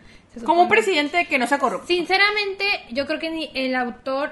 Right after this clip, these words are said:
Speaker 1: autore de Beastars entiende que es un Beastars, pero bueno,
Speaker 2: Sí.
Speaker 1: es, es lo que yo entendí, ¿no? Y nuestro protagonista se llama Legoshi, entonces cuando él entra, pues él está en, hace su vida normal en la escuela, tiene una actitud medio, medio
Speaker 2: Timidona.
Speaker 1: ton-, tontolona.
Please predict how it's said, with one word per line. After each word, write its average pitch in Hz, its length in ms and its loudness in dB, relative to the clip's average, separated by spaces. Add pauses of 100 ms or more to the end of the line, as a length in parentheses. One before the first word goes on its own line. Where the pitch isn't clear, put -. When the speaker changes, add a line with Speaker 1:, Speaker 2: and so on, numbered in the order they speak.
(100)
Speaker 1:
autore 254 720 -6
de 233 320 -6
Beastars 277 440 -4
entiende 254 540 0
que 254 160 -4
es 240 100 -6
un 262 140 0
Beastars, 277 560 -2
pero 262 180 2
bueno, 240 280 -2
Speaker 2:
Sí. 330 100 2
Speaker 1:
es, 220 240 2
es 302 160 4
lo 339 100 4
que 311 140 -2
yo 269 80 2
entendí, 254 480 -2
¿no? 233 160 -10 (560)
Y 359 400 -2 (180)
nuestro 349 280 -2
protagonista 349 420 -2
se - 0 -
llama 349 200 0
Legoshi, 349 600 -4
entonces 302 600 -6 (300)
cuando 294 420 -2
él 285 400 -2 (520)
entra, 277 840 2 (500)
pues 339 160 0
él 427 120 2
está 440 120 -2 (160)
en, 392 120 -4
hace 392 140 0
su 403 100 -2
vida 349 180 -2
normal 320 380 0
en 330 60 -6
la 339 60 -6
escuela, 330 460 2
tiene 311 140 -8
una 311 80 -4
actitud 277 420 -10
medio, 240 680 -8
medio 233 220 -6
Speaker 2:
Timidona. 226 420 -2
Speaker 1:
ton-, 247 80 -4
tontolona. 285 580 -6